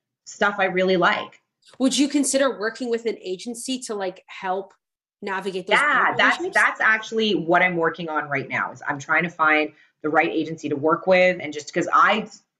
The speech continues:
Speaker 1: I'm not really good at tech, and I'm, I'm still learning social media and learning, 'cause it changes. Like, there's new stuff every day. There's new algorithms. There's new, like, what works, what doesn't.
Speaker 2: Yeah.
Speaker 1: So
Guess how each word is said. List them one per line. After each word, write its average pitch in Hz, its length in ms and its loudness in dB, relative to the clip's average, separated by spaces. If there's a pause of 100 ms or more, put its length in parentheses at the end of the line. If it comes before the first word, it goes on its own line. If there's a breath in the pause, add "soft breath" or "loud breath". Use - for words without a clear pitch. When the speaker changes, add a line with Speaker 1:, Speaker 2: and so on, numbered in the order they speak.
(120)
Speaker 1:
I'm 156 220 2
not 185 380 0
really 147 180 -8
good 139 200 -6
at - 80 -20
tech, 143 320 -4
and 135 120 -10
I'm, 139 300 -6
I'm 180 180 2
still 185 300 4
learning 147 300 0
social 147 280 -4
media 147 320 0
and 139 80 -6
learning, 139 220 -2
'cause 170 80 0
it 175 100 -2
changes. 226 380 2
Like, 156 100 2
there's 165 160 0
new 214 160 4
stuff 202 300 0
every 165 240 2
day. 214 160 0
There's 170 160 -6
new 165 80 0
algorithms. 180 480 2
There's 165 160 -4
new, 160 180 0 (580 soft breath)
like, 160 260 4
what 165 300 2
works, 208 300 2
what 151 200 2
doesn't. 185 340 4
Speaker 2:
Yeah. 196 240 -2
Speaker 1:
So - 160 0